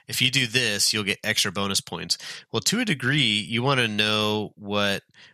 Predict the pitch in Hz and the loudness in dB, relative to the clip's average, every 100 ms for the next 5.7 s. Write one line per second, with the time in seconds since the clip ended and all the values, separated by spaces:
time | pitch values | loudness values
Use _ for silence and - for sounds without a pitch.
0 | - 110 113 104 104 110 127 127 117 101 | -4 0 2 2 0 2 2 0 -2 -2
1 | 113 107 104 98 101 85 78 - 95 62 | -2 -2 -2 -2 -2 -2 -6 -4 -4 -2
2 | - - - - 104 98 98 98 98 - | 0 -2 0 0 0 0 0 0 0 0
3 | 107 127 127 120 107 - 92 92 95 90 | 2 2 2 0 0 0 0 0 -4 -4
4 | - 90 90 90 92 104 110 127 123 117 | -6 -6 -6 -8 -2 2 2 2 0 2
5 | 104 104 104 104 92 - 82 | 2 2 0 -2 -2 -6 -6